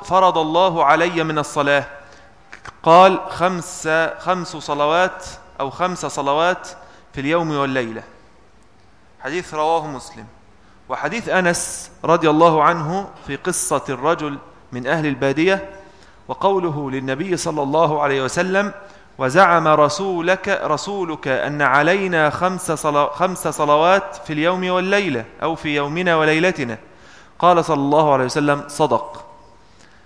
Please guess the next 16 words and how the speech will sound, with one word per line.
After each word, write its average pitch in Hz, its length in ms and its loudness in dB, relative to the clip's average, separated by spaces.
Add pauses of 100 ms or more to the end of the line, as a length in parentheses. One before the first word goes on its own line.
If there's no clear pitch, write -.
(720)
يعني 196 340 4
هو 185 340 2 (120)
الأدلة 165 520 2
مش، 156 360 -6 (720)
<clears throat> - 760 -18
فيش 190 120 -4
داعي 185 260 4
للاستطراد 156 680 0
الأدلة، 156 220 2
لأن 185 180 0
المسألة 185 300 -4
فيها 175 200 -2
إجماع 147 420 -4 (120)
والأدلة 156 440 -2
فيها 156 140 -4
واضحة 156 480 -4